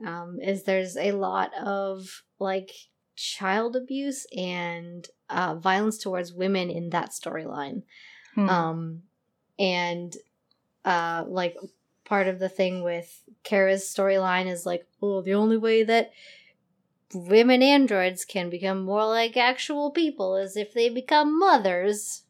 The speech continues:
Speaker 1: So
Speaker 2: Hmm.
Speaker 1: that's an interesting and bad storyline
Speaker 2: <laughs>
Speaker 1: for you. <laughs> But gosh, like, I would say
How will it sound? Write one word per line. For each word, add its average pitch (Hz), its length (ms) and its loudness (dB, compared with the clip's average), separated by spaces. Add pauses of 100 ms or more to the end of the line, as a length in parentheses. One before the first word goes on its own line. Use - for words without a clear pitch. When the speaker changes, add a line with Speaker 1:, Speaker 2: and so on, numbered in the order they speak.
Speaker 1:
So 220 380 -4
Speaker 2:
Hmm. 190 460 -2 (300)
Speaker 1:
that's 262 240 2
an 214 80 -4
interesting 180 800 -12
and 175 220 -16
bad 170 320 -10
storyline 165 520 -8
Speaker 2:
<laughs> 254 400 6
Speaker 1:
for 180 180 -2
you. 202 220 2 (380)
<laughs> - 260 2 (1120)
But 196 420 2 (240)
gosh, 214 440 -4
like, 190 300 0 (420)
I 226 120 0
would 294 160 0
say 262 520 2